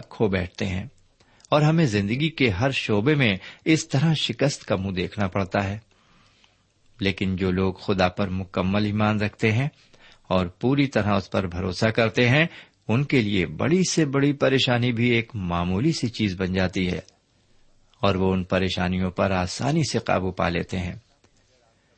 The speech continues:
سامعین، اگر آپ کا بھی بھروسہ اور ایمان خدا تعالیٰ پر ہے تو آپ کے سامنے بھی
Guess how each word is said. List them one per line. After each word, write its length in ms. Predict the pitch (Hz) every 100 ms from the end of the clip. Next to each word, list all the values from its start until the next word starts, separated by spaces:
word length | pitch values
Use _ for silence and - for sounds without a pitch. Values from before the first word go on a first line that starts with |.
| _ _ _ _ _ -
سامعین، 300 | 143 147 139
اگر 240 | 131 127
آپ 240 | 120 113 -
کا 100 | 120
بھی 140 | 117
بھروسہ 420 | 104 101 104 -
اور 260 | 101 101 98
ایمان 520 | 95 92 95 95 95
خدا 360 | 92 - 95 95
تعالیٰ 300 | 95 90 87 -
پر 140 | 92
ہے 260 | 82 95 139
تو 400 | - 101 95 - -
آپ 360 | 95 90 - -
کے 140 | 95
سامنے 500 | 90 - 90 90 90
بھی 220 | 87 131